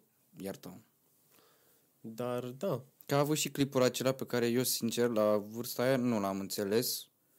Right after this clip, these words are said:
Speaker 1: Și puțin, mm,
Speaker 2: Ai, dar mulți oameni nici acum nu-l înțeleg.
Speaker 1: Băi, acum îl înțeleg, oarecum. Cred. Că, cred.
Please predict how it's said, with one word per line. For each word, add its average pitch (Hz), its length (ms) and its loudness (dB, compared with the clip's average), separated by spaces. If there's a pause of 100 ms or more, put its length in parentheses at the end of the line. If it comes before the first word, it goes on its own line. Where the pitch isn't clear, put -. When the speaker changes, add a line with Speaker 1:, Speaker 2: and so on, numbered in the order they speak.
(460)
Speaker 1:
Și - 220 -18
puțin, 135 680 2 (1120)
mm, 117 280 -4 (140)
Speaker 2:
Ai, 98 100 -4
dar 101 120 -6
mulți 104 200 -4
oameni 104 180 -2
nici 104 80 -6
acum 107 180 -6
nu-l 90 160 -8
înțeleg. 87 300 -14 (560)
Speaker 1:
Băi, 240 100 2
acum 202 200 2
îl 196 60 2
înțeleg, 180 520 0
oarecum. 117 480 0 (160)
Cred. 101 280 0 (180)
Că, - 180 -14 (120)
cred. - 300 -14